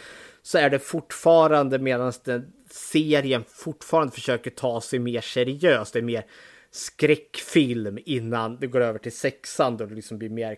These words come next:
camp-territorium. Och sexan har, har mycket charm för att den driver lätt med sig själv. Femman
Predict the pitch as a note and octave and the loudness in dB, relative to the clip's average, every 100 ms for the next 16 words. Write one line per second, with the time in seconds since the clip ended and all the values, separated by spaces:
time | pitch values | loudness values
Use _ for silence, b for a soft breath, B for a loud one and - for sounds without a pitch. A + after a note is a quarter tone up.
0 | _ - C#3+ B2 A2+ - - C3 B2+ - | _ 0 2 2 -2 -8 -2 0 -2 -6
1 | F#3+ C3 G#2+ G#2 F#2+ E2+ A2 A#2 B B | -10 -8 -8 -10 -20 -20 -18 -18 B B
2 | B B B B D#3 E3+ D3 - C#3+ C3+ | B B B B -2 0 0 4 4 4
3 | - - D#3 B2+ B2 - C3 C#3+ G3 F#3 | -4 -10 2 2 2 -2 -4 -2 0 0
4 | G3+ - F#3 D3+ B2 A2+ A2+ - A#2 A2 | 2 4 4 6 2 0 -6 -6 -6 -6
5 | A2+ G#2+ C3 C3 B2 G#2+ A2 A2 A2 - | -10 -6 -6 -4 -6 -6 -6 -6 -10 -10
6 | A2+ G#2+ - D3 G#3+ C3 G2 G2+ A2 B2+ | -10 -10 -10 -2 2 2 0 -16 -12 -12
7 | B B B B B B B B - - | B B B B B B B B -12 4
8 | F3 D3+ C3 D3 C#3 B2 | 8 8 6 4 4 0